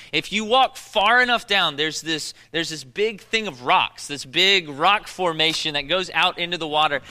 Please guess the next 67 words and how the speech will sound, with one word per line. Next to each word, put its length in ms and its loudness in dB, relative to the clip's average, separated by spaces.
And 200 -2
we 120 2
would 120 -2
walk 260 2
down 160 2
there 100 -2
every 240 -2
day. 300 0
Every 260 0
student, 400 2
if 120 -2
you 100 0
went 160 4
on 80 2
that 160 0
trip, 200 0
you 120 0
know, 200 2
every 300 2
day 220 4
we 200 0
would 180 -2
walk 480 2
all 200 4
the 120 -4
way 140 2
down 240 0
there. 100 -6
We 80 -8
did 160 2
it 80 -6
for 100 -10
multiple 340 -2
reasons. 320 -6
One, 440 2
it's 120 -8
a 20 -4
bunch 200 0
of 60 -4
private 360 2
houses 400 0
down 220 0
there, 120 -8
so 160 -8
the 80 -4
beaches 380 -2
were 100 -6
usually 480 -2
clear, 580 -2
uh, 160 4
so 160 -2
that 200 2
was 200 -4
nice. 440 0
Uh, 80 4
but 180 2
also, 460 4
the 140 -4
rocks 320 2
were 80 -4
cool. 260 0
Like, 160 -4
you 100 -6
could 160 -10
sit 240 -2
on 200 4
'em, 100 0